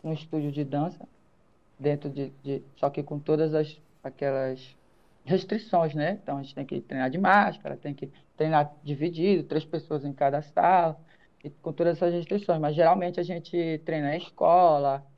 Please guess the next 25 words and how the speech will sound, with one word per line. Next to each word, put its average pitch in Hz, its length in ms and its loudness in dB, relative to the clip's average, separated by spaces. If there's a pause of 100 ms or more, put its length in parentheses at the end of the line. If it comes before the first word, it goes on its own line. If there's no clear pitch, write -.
(240)
é, 135 540 -8
é, 160 180 -4 (140)
são 175 120 -2
poucas 233 360 2
oportunidades 156 640 -6
de 147 100 -10
espaço 151 400 -2
que - 60 -4
aparecem 160 500 -2
realmente, 160 480 -8 (540)
pra 143 80 0
se 143 80 -16
praticar 151 640 -2
arte, 135 200 -14
mas 143 140 -6
a, 147 480 -2
a, 143 160 -8
o 143 100 -6
espaço 175 360 0
que - 40 0
aparece 170 380 0
a 175 60 -4
gente 165 200 -10
tá 165 140 0
agarrando. 156 480 -6